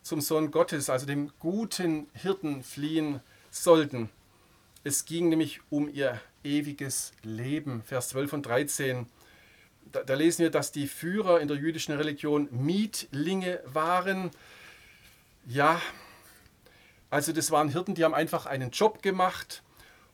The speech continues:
und denen war ihre eigene Haut wichtiger als das Wohlergehen der Schafe. Also sie verlassen, wenn die Schafe gefährdet sind, sie geben sie auf, sie fliehen, sie, sie kümmern sich nicht.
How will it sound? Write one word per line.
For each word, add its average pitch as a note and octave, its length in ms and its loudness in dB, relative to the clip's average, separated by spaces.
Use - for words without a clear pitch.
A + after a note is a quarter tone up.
und D#3 560 0
denen D3+ 260 0
war C#3+ 220 4
ihre C3+ 220 0
eigene C#3+ 360 0
Haut C#3 340 -4
wichtiger C#3 540 -6
als - 540 0
das - 320 -2
Wohlergehen B2 920 -2
der B2+ 100 -2
Schafe. A#2+ 580 -2
Also F#3 300 4
sie E3+ 180 0
verlassen, E3+ 720 0
wenn E3 160 2
die D#3+ 160 -2
Schafe D3+ 340 2
gefährdet D#3 460 0
sind, D#3 240 0
sie C#3+ 160 -6
geben C#3+ 260 0
sie C3+ 160 -4
auf, D#3 240 6
sie C#3+ 140 -4
fliehen, E3 340 -2
sie, C#3+ 180 -6
sie D3 220 -8
kümmern C3+ 380 -8
sich - 320 -14
nicht. - 520 -10